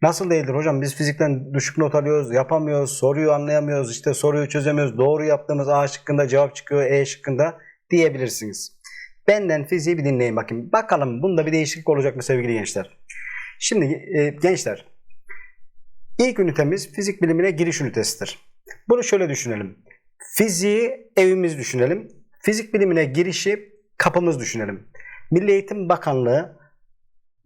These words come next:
fizik bilimine giriş ünitesini bu şekilde verirken Ö S Y M, Ö S Y M'de gençler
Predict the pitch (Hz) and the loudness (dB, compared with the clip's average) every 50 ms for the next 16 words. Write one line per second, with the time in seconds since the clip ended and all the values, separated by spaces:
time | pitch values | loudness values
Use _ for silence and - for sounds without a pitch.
0 | - - 156 160 202 202 - 202 190 196 175 160 147 131 120 120 131 160 190 190 | -4 -2 0 0 0 0 0 2 2 2 2 2 0 -2 -2 -2 0 0 0 0
1 | - 190 170 143 147 143 135 - 139 127 127 156 160 - 180 156 160 139 139 131 | -2 -2 -2 0 0 0 0 0 -2 -2 -2 -2 -2 -2 -2 0 2 2 2 2
2 | 127 160 180 180 - - 165 156 143 156 160 156 - 170 170 175 190 185 - 160 | 2 0 0 0 0 -2 -2 0 0 0 0 0 0 0 0 2 0 0 0 0
3 | 170 160 147 - 180 180 190 180 165 139 151 175 - - - - _ _ _ _ | 0 0 0 2 2 2 2 2 0 0 0 -2 -2 -4 -10 -16 _ _ _ _
4 | - 185 185 180 165 - - 143 123 | 2 2 2 2 0 0 -2 -2 -2